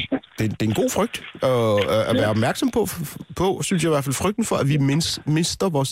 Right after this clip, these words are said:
Speaker 1: ide-, jeg kan ikke engang sige det.
Speaker 2: Individualitet.
Speaker 1: Te-, ja, lige præcis. Øhm, det kan jeg godt genkende. Øh, også
Speaker 2: Ja, det
Speaker 1: fordi
Speaker 2: sker sådan, det sker i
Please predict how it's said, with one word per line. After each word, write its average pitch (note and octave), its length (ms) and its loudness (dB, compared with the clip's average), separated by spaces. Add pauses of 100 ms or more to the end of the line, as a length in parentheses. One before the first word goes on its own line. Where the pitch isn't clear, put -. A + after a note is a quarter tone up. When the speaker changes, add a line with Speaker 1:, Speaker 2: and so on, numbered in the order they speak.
(120)
Speaker 1:
ide-, C#3 380 0
jeg A2+ 160 0 (300)
kan - 60 -6
ikke A2+ 100 -2
engang A2+ 240 0
sige B2 180 0
det. B2+ 140 -2 (640)
Speaker 2:
Individualitet. G#2 920 0
Speaker 1:
Te-, D#3 240 -2 (100)
ja, A#2 80 0 (220)
lige C#3+ 120 2
præcis. C#3+ 400 -2 (500)
Øhm, G#2+ 920 2 (340)
det F#3 100 0
kan G#3+ 80 2
jeg F#3+ 80 2
godt F3+ 160 0
genkende. G3 400 0 (200)
Øh, A#2 680 2 (400)
også - 180 2
Speaker 2:
Ja, - 20 2
det G3 80 2
Speaker 1:
fordi A#3+ 180 2
Speaker 2:
sker F#3+ 180 2
sådan, D#3+ 240 -2 (420)
det D#3 140 0
sker F3+ 200 2 (100)
i - 20 2